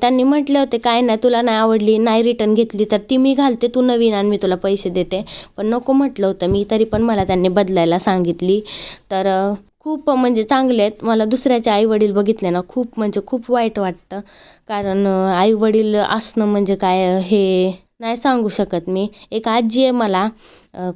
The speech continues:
खूप म्हणजे खूप छान सांभाळते ती, आईपेक्षा कमी नाही आहे, आई वडीलच आहे ती आता.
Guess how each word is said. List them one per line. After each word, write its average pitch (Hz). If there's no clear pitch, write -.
खूप 269
म्हणजे 220
खूप -
छान 254
सांभाळते 202
ती, 196
आईपेक्षा 220
कमी 240
नाही 233
आहे, 214
आई 208
वडीलच 208
आहे 208
ती 196
आता. 180